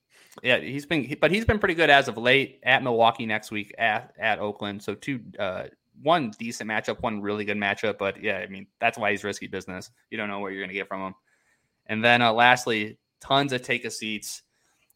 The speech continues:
Um, couple of them have never been in this category before, but it, it's playoff time, baby. You got, it's, you, you can't take the, um, you can't take the risk. So Sean Manaea versus the Cardinals at Colorado.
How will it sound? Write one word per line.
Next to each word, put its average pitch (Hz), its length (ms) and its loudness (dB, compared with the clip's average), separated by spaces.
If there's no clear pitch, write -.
Um, 101 640 0
couple 143 300 6
of 120 80 6
them 110 140 0
have 110 200 0
never 113 320 0
been 110 180 0
in 110 100 -4
this 110 120 -6
category 110 360 2
before, 107 380 0
but 101 160 -8
it, 120 180 -2
it's 110 220 -2
playoff 101 280 0
time, 95 220 -6
baby. 92 220 -8
You 101 240 -6
got, - 80 -10
it's, - 460 -10
you, 101 120 -10
you 110 220 -8
can't 120 280 0
take 107 240 -2
the, 107 200 -2
um, 92 380 -6
you 117 80 -18
can't 117 200 -2
take 113 120 -2
the 104 80 -4
risk. 95 280 -4
So 104 260 0
Sean 143 320 4
Manaea 113 560 2
versus 135 360 -2
the 117 60 -8
Cardinals 113 560 0
at 131 240 2
Colorado. 110 680 2